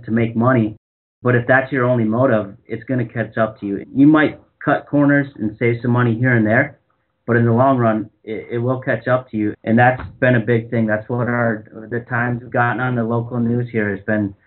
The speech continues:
the theme they throw is lipstick on a pig. There's a lot of companies out there that will cover up issues for the short-term gain, and that can't be your focus. You're not gonna last long in the industry if, if that's your focus is,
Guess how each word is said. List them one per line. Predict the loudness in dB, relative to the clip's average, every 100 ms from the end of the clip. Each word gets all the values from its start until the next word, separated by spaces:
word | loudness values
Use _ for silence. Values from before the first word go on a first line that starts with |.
| _
the | -4 -4 -6 0
theme | 4
they | 4 4
throw | 2 2
is | 2
lipstick | -2 -2 -4 -2
on | -2
a |
pig. | 0 0 0 -6 _ _ _ _ -2
There's | 2
a |
lot | 4 4
of | 2
companies | 0 0 2
out | 2 2
there | 0
that | 2 0 -2
will | -10
cover | -6 -4 2 2
up | 2 0
issues | -2 0 0 -2 -10 _ -2
for | 0
the | 0 0
short-term | 0 0 0 0 0 0
gain, | 2 4 2 -2 -12 -6
and | 0 2
that | 2 0
can't | -4 0
be |
your | -2 -2
focus. | -4 -6 -6
You're | 0
not | 2 2
gonna | 2
last | 2 0 0
long | 0 2
in | 0
the |
industry | 0 -4 -6 -6 -6
if, | -8
if | -6
that's | -4 -4
your | -8 -6
focus | -6 -6 -6
is, | -6